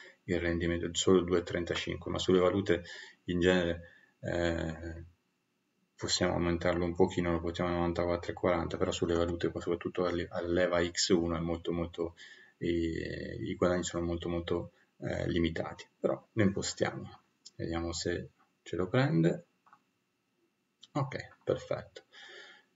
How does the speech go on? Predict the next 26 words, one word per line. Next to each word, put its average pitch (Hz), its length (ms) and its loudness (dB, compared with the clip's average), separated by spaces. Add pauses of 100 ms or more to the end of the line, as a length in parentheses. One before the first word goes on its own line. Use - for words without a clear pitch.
(400)
E 131 140 8
questo 98 320 8
potrà 90 240 6
essere 85 600 4
un'altra 87 760 2
cosa 85 340 2
da 85 100 2
tenere, 85 760 0
diciamo, 87 420 -6
sotto, - 800 -2
eh, 90 360 -2
monitoraggio. 147 960 0 (920)
Poi, 90 520 6
sempre 92 760 6
di, 90 100 -4
di 98 120 -2
coppie 90 500 6
basate 87 540 4
sul 87 400 4
dollaro, 98 760 4
c'era 85 300 0
quello 98 360 8
sulla 85 240 2
lira 87 300 2
turca 90 520 0
che 82 600 -4